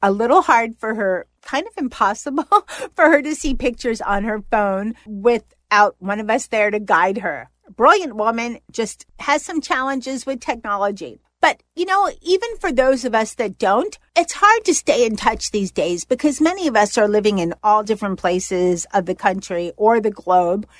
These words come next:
And this is a great way to stay in touch. Another great thing is that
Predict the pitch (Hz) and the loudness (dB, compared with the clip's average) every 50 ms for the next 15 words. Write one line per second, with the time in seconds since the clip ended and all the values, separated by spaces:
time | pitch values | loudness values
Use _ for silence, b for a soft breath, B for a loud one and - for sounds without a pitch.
0 | b b b - 285 320 359 370 - - 330 294 233 220 202 190 - 208 233 262 | b b b -6 -4 -4 -4 -4 -6 -6 -8 -8 -8 -8 -10 -10 -4 -2 -2 -2
1 | 277 240 - 220 208 196 190 - - - 196 180 180 170 175 185 - - - - | -2 -4 -6 -6 -6 -6 -6 -10 -12 -12 -10 -8 -8 -8 -10 -10 -8 -6 -6 -6
2 | - - - - - _ _ - 233 240 294 403 466 403 247 247 233 226 208 - | -6 -10 -18 -20 -20 _ _ -4 0 0 0 2 0 0 0 0 -2 -2 -2 -4
3 | - 170 170 180 190 - - 233 - - - - - | -4 -4 -4 -6 -6 -6 -6 -4 -2 -2 -2 -2 -4